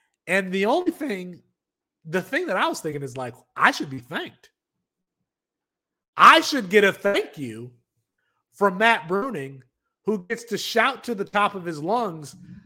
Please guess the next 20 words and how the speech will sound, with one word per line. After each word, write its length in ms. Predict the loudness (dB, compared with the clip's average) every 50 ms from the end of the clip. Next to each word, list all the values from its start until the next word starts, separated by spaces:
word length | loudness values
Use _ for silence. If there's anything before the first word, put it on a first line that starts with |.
| -20 _ -18 -8 -4
about 340 | -4 2 4 6 8 6 6
a 40 |
player 680 | 4 -2 -6 -4 -2 0 0 0 0 0 -2 -4 -6 -12 -18 _ _ _ _ _ _
who 200 | -2 0 2 6
was 220 | 6 4 4 4 -6
li-, 260 | -6 -6 -6 -6 -6
who 220 | -4 -4 -2 0 0
is 140 | -2 -2
literally 880 | -4 -4 -2 0 0 -2 -2 -2 0 0 2 2 2 0 -2 -2 -8 -14 -20 -20 -20 -16 -8 -6 -6 -6 -8 -16 _ _ _ -8
the 100 | -8 -6
number 440 | -4 -2 -4 -4 -2 -2 -2 -2 -2 -4 -2
eight 400 | 0 0 0 -2 -6 -12 -20 -20 _ _ _ _ _ _ _ _ _ _ _ _ _ _ _ _ _ _ -6
recruit 760 | -2 0 0 0 -2 -6 0 4 4 4 4 2 -2 -12 -20 _ _ _ _ _ _ _ _ _ _ 0
of 160 | 2 4 8 10
all 240 | 12 12 12 10
time. 360 | 8 8 10 10 10 10 8 4 0 -12 -18 -20 -20 -20 -20 -20 _ _ _ _ _ _ _ _ _ _ _ _ _ _ _ _ _ _ _ -20 -20 _ _ _ _ _ _ _ _ _ _ -20 _ _ -20 _ _ _ -20 -20 -20 _ _ _ _ -8
The 60 | -2
number 280 | 0 0 2 4 4
eight 260 | 4 4 4 2 0 -8
recruit 400 | -12 -10 -6 -4 -4 -4 -4